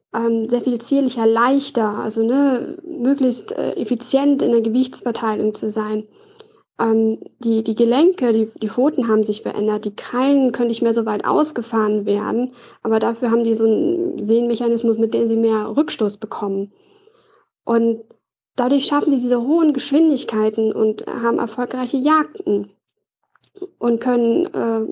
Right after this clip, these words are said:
zum Beispiel Gazellen jagen, die den meisten Jägern davonlaufen, äh, weil sie halt auch scheiße schnell sind. So, aber, ähm,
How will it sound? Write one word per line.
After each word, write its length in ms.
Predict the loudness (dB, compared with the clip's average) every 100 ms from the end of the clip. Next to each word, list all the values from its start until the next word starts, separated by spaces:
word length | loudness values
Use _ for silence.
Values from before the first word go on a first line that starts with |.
| -8 -6
zum 120 | -2
Beispiel 440 | -2 -2 -2 0
Gazellen 600 | 0 -4 0 2 2 2
jagen, 520 | 0 0 0 -2 -2 -6 -14 -20 -4
die 80 | 0
den 180 | 2 2
meisten 680 | 2 0 0 -2 0 0 -4 -20 _
Jägern 580 | 0 0 2 0 -2 -2
davonlaufen, 960 | 0 2 4 2 -2 -6 -6 -6 -6 -10 _ _ _ _ _ _ _
äh, 200 | -6 -2
weil 120 | 0
sie 120 | 2 2
halt 160 | 2
auch 260 | 0 -2 -6
scheiße 300 | -8 -8 -6
schnell 220 | -4 -2
sind. 180 | -4 -8 _ _ _ _ _
So, 240 | -2 0
aber, 500 | -2 0 2 0 0
ähm, 380 | 2 2 0